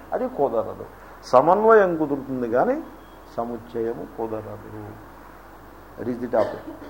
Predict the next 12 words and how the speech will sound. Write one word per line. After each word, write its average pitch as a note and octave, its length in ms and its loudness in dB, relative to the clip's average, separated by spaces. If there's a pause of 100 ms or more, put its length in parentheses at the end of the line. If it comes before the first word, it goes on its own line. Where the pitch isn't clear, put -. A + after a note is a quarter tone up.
(460)
So, F#3+ 160 6
నిన్న C3+ 440 4
ఏమన్నా C#3+ 220 2
తద్విషయా E3+ 640 10
బుద్ధి, C3+ 580 0 (540)
ఆత్-, D#3 300 6
ఈ F3+ 100 0
బుద్ధి E3+ 280 2
ఎలాంటి G3 340 12
బుద్ధి F3+ 260 0
అంటే E3+ 280 6
ఇది, C3 240 0